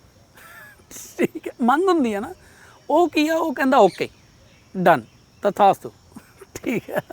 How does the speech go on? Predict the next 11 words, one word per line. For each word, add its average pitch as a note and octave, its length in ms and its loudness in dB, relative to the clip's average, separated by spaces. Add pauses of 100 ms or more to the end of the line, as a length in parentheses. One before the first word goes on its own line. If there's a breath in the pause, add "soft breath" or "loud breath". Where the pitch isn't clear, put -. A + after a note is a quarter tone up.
(180)
ਲੈ G3+ 140 -2
ਵੀ F#3 80 -6
ਠੀਕ E3+ 260 -10
ਹੈ। C3+ 60 -16 (1800 loud breath)
ਠੀਕ F3+ 200 -12
ਹੈ, A#3 100 -18 (300)
ਕਈਆਂ A3+ 160 -2
ਨੇ C#4+ 60 0
ਮੰਗਿਆ G#3 340 2
ਉਹ A3 180 -6
ਹੁੰਦਾ। D#3 240 -12